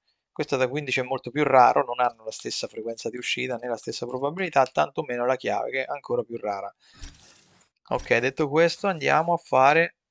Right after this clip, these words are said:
quindi il nostro, i nostri tentativi, le nostre tre prove. Ricordiamo, stare sotto l'uno e venti, questa pista è abbastanza facile.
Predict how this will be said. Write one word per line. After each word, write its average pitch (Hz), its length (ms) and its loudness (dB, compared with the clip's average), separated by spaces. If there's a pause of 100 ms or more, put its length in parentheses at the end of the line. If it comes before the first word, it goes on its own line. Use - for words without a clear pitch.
quindi 131 420 -12
il 139 200 -6
nostro, 131 680 0 (880)
i 139 100 -2
nostri 156 440 -2
tentativi, 196 760 -4
le 190 100 0
nostre 147 400 0
tre 170 180 2
prove. 170 680 6 (560)
Ricordiamo, 151 640 4
stare 165 320 6
sotto 180 540 0
l'uno 170 260 -4
e 180 60 -4
venti, 160 600 0 (800)
questa 160 320 0
pista 165 440 4
è 151 80 2
abbastanza 139 520 0
facile. 160 600 0